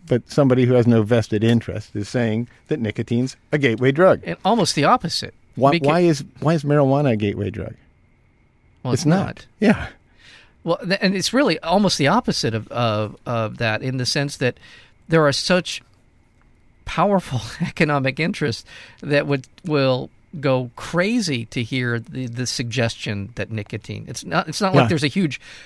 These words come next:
Speaker 2: marijuana cocaine lobby
Speaker 1: Yeah.
Speaker 2: out there that's gonna bring to bear all kinds of political pressure and scientific and otherwise.
Speaker 1: Yeah.
Speaker 2: These are people that are really running against the grain on reporting this. Not that we don't already know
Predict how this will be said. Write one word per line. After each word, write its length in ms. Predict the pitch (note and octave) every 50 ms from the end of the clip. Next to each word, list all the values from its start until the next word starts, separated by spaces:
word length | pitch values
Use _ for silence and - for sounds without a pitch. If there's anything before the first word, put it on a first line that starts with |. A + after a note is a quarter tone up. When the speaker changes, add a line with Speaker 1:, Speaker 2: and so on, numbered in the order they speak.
| - - -
Speaker 2:
marijuana 640 | D#3 D#3+ D3+ D#3+ D#3 C#3+ C3+ C#3+ D3 D3 C#3+ C3 -
cocaine 480 | - D3+ A#2+ - - D#3+ E3+ E3+ D#3+
lobby 540 | C3+ A2 G#2 F#2+ F2+ F#2 G2 F#2+ G#2 A#2 C3 D#3+ -
Speaker 1:
Yeah. 140 | A2+ G#2+
Speaker 2:
out 80 | G#2+ F#2+
there 260 | A#2+ G2 G#2 A#2 A#2 - - - - - -
that's 160 | - C3+ -
gonna 240 | - D#3+ C#3+ C3+ C3+
bring 340 | C#3+ C3 C3 D3+ D3 C#3 C#3
to 60 | C3
bear 240 | A#2 C3+ B2 B2 B2
all 120 | A#2+ B2
kinds 280 | A#2 - C3+ C3+ B2+ -
of 80 | A#2 -
political 340 | - C3 A#2+ A#2+ - A#2+
pressure 460 | A2 - - B2 A#2 - - B2 A2 G#2
and 260 | G#2 G#2+ A2 G#2+ -
scientific 480 | - C3 A#2 A#2 A2 - A#2 - -
and 100 | - A2
otherwise. 440 | B2+ D#3 C#3+ B2+ G#2+ G#2 G#2 G#2+ - - - -
Speaker 1:
Yeah. 40 | -
Speaker 2:
These 140 | C4+ C4 -
are 60 | -
people 400 | - - E3 C#3+ - D3 C3 A#2+
that 100 | A2+ A#2+
are 80 | A#2 A#2
really 340 | B2+ D3+ D#3 D#3 C#3 B2+ A#2+ - _ _ _
running 400 | C3+ C3 C#3+ D3 D3 C#3 C3 A#2+
against 340 | A#2 A2 A2 A2+ A2 - -
the 60 | -
grain 360 | A2 - F3+ F#3+ E3 C3 G#2+ G2+
on 320 | - G#2+ G#2+ A#2 A#2 A#2+ - - _ - _ _
reporting 420 | - A#3+ - - - E4 D4+ D#3+ A#2
this. 180 | G#2 G2+ -
Not 200 | - D3+ D#3+ -
that 160 | - D3 - -
we 100 | C#3 B2+
don't 200 | C3+ B2+ - - -
already 260 | B2+ A#2+ A#2 A#2 A2
know 440 | A2 A2+ B2+ D3 E3+ E3 C#3 B2